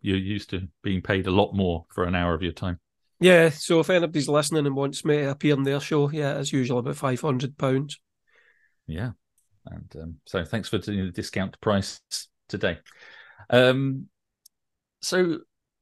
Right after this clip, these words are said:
Speaker 1: f-, onto the book, The Heathen Horde. First, why Alfred the Great?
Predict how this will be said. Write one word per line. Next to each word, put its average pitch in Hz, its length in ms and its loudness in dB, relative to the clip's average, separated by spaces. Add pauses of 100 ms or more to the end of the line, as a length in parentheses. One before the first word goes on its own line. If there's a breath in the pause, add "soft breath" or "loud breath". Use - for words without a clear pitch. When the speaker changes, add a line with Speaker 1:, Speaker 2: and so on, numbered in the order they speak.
(220)
Speaker 1:
f-, - 120 -20 (200)
onto 175 220 2
the 139 60 2
book, - 380 0
The 107 60 -2
Heathen 165 360 2
Horde. 95 400 0 (120)
First, - 760 2 (240)
why 131 640 4
Alfred 117 320 -2
the 107 80 -6
Great? 80 420 -4